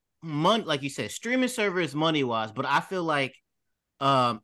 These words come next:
engagement, social media, popularity, views, I think it would have on a, this type of platform.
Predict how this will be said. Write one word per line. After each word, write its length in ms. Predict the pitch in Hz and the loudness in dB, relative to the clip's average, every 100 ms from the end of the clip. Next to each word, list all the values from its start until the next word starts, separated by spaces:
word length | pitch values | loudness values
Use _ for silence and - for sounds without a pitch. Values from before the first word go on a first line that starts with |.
| 143 | -4
engagement, 1000 | 135 110 120 143 160 151 160 160 165 - _ | -4 -2 0 2 2 0 -2 0 0 -4 _
social 440 | - 156 147 139 | -4 -2 0 -2
media, 480 | 123 139 143 147 143 | 0 2 2 4 2
popularity, 880 | - 143 127 123 135 143 147 143 127 | 4 0 2 -2 2 2 2 0 -2
views, 680 | 117 131 143 156 180 - _ _ _ - | -2 0 0 -2 -4 -8 _ _ _ 0
I 140 | 160 | 2
think 240 | 185 208 170 | 2 0 0
it 80 | 147 | 0
would 240 | 143 139 | 2 2
have 340 | 113 95 92 - _ _ - | 0 -4 -8 -16 _ _ -2
on 600 | 135 131 127 123 117 113 - | 2 4 4 2 0 -2 -2
a, 380 | 123 117 110 107 | 0 2 0 -2
this 200 | 131 127 | -4 0
type 180 | 143 | 0
of 120 | 117 - | 0 -2
platform. 520 | 123 110 104 92 | -4 -4 -6 -14